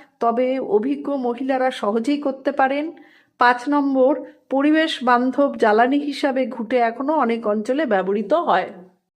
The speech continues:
সতেরো দাগের প্রশ্নটি, বছরের কোন সময় কোন খেলা খেলতে তুমি ভালোবাসো, সেই অনুযায়ী ছকটি পূরণ করো। এখানে আমি লিখে দিয়েছি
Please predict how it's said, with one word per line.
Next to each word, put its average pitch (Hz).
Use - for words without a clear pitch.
সতেরো 349
দাগের 359
প্রশ্নটি, 349
বছরের 294
কোন 302
সময় 311
কোন 277
খেলা 285
খেলতে 254
তুমি 285
ভালোবাসো, 247
সেই 240
অনুযায়ী 240
ছকটি 214
পূরণ 202
করো। 190
এখানে 294
আমি 349
লিখে 294
দিয়েছি 320